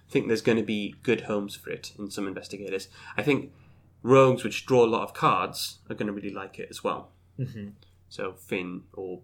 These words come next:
Speaker 1: or Skids, if they're back, if they're not backstabbing, pickpocketing.
Speaker 2: Pickpocketing. Yes. Yeah, yeah, yeah. If you're playing all in, you end up with a couple in your hand.
Speaker 1: Yeah, all
Speaker 2: That's
Speaker 1: in.
Speaker 2: fine.
Speaker 1: Yeah.
Speaker 2: Yeah.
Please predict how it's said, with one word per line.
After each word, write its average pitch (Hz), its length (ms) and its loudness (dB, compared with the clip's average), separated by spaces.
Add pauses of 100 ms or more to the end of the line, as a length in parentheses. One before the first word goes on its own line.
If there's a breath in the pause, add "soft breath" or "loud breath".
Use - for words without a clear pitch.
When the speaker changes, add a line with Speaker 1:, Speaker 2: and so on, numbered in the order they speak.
Speaker 1:
or 92 160 -6
Skids, - 680 -10
if - 60 -20
they're 92 120 -8
back, - 340 -8
if - 140 -14
they're 98 180 -6 (240)
not - 120 -20
backstabbing, - 520 -16
pickpocketing. 131 320 -2
Speaker 2:
Pickpocketing. 95 480 -8 (180)
Yes. - 400 -4 (120)
Yeah, 98 120 -8
yeah, 92 160 -12
yeah. 92 180 -12 (440 soft breath)
If - 80 -18
you're 104 100 0
playing 101 420 -6 (100)
all 107 220 -4
in, 117 260 -4 (420)
you 107 160 -16
end 92 140 -12
up - 160 -8
with - 80 -12
a - 40 -14
couple - 320 -10
in 92 100 -12
your 95 100 -14
hand. 113 360 -10
Speaker 1:
Yeah, 127 200 4 (220)
all 113 120 -8
Speaker 2:
That's 101 100 -8
Speaker 1:
in. 107 80 -6
Speaker 2:
fine. 92 160 -14
Speaker 1:
Yeah. 107 200 -4 (240)
Speaker 2:
Yeah. - 100 -10